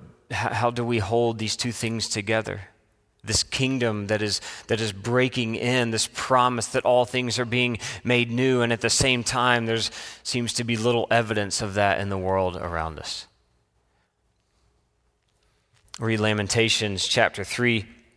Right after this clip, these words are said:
beginning with verse seventeen. The author of Lamentations write, "I have been deprived of peace. I've forgotten what prosperity is. So I say, my splendor is gone and all that I had hoped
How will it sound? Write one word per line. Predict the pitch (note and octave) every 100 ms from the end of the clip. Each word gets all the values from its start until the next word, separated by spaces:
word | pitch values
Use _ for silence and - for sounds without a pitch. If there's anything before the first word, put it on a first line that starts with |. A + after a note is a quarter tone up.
| _ _ _ _ _ _ _ - -
beginning | - A#2+ C3 B2+
with | A#2
verse | A2+ A#2 - -
seventeen. | - C3 A#2+ G#2+ B2+ A#2+ F#2+ - _ - - _ _ _ _ _ _ _ - _ _ -
The | C#3+
author | D#3 D#3+ D3
of | C3+
Lamentations | D3+ D3+ C#3+ D3+ D3+ - D3+ C3+
write, | C#3+ C#3
"I | D3
have | D3+ C3+
been | C#3
deprived | C#3 - D#3 D3+ D#3 D#3 C3+
of | B2+
peace. | - D#3+ D#3+ -
I've | C#3+
forgotten | C3 D3 D3 C#3+ C3+ C#3+
what | B2+
prosperity | - C3+ B2 - C#3 C3+ B2+ C3
is. | C3
So | - B2+
I |
say, | B2 - D3
my | C#3
splendor | B2 - - E3 D3+ C#3+
is | C3 A#2
gone | C3+ C3+ C3+ C3
and | B2
all | B2+ C#3+ C#3
that | C3
I | B2+ A#2+
had | G#2+
hoped | B2+ C3+ - -